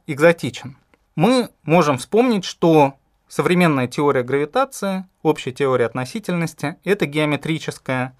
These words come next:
теория. То есть массивные тела искажают пространство-время вокруг себя. Свет, двигаясь в таком искажённом пространстве, двигается по искажённой траектории.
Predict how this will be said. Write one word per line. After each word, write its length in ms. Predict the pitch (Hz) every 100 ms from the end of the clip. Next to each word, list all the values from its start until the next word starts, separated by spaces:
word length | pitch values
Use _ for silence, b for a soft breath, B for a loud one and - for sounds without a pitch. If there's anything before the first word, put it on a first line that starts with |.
| _
теория. 460 | 139 123 107 104 - _ _ _ _ _
То 80 | 143
есть 180 | 147
массивные 580 | 160 156 - 220 185 147
тела 460 | 131 165 175 233 233 -
искажают 760 | 135 - 147 151 202 202 170
пространство-время 960 | - 143 - 165 160 - 131 156 180 147
вокруг 340 | 117 - 139
себя. 380 | - 127 110 101 _ _ _ _ _
Свет, 540 | - - 185 269 277 _ -
двигаясь 460 | 131 196 143 131
в 100 | -
таком 500 | 143 131 151 143 147 _ _ _
искажённом 640 | - - 151 170 147 120
пространстве, 920 | - 143 - 247 254 254 _ 127 131 _ _ -
двигается 560 | 135 233 214 190 -
по 320 | 151 175 202 -
искажённой 680 | 143 - 143 135 180 165 139
траектории. 720 | 151 151 156 - 127 - -